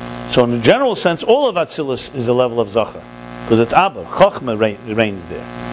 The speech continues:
So even the Bina is a, a form of masculine within, feminine within the masculine, basically. Is, I'm spelling it out a little more than he's saying it here.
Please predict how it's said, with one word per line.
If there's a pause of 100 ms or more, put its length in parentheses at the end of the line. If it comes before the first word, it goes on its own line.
So
even
the
Bina
is
a, (120)
a
form
of (580)
masculine
within,
feminine
within
the
masculine,
basically.
Is, (760)
I'm
spelling
it
out
a
little
more
than
he's
saying
it
here.